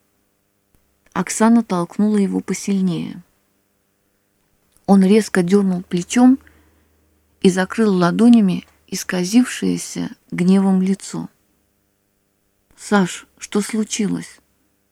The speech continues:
испуганно прошептала Оксана, не рискуя больше трогать его. «Я что-то не то сказала?» Александр всю волю направил на контроль своего тела,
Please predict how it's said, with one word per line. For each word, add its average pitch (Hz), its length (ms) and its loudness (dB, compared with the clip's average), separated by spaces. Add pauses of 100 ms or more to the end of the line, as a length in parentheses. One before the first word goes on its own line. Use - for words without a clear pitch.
(640)
испуганно 220 540 0
прошептала 185 720 -4
Оксана, 170 560 -8 (760)
не 185 160 4
рискуя 214 520 -2
больше 196 380 -4
трогать 160 540 -6
его. - 340 -8 (800)
«Я 180 140 0
что-то 208 340 -2
не 202 140 4
то 196 160 -6
сказала?» 202 640 -4 (1700)
Александр 196 720 4
всю - 220 -4
волю 226 440 2 (220)
направил 208 560 0
на 190 120 0
контроль 196 440 -4
своего 190 460 -2
тела, 175 520 -6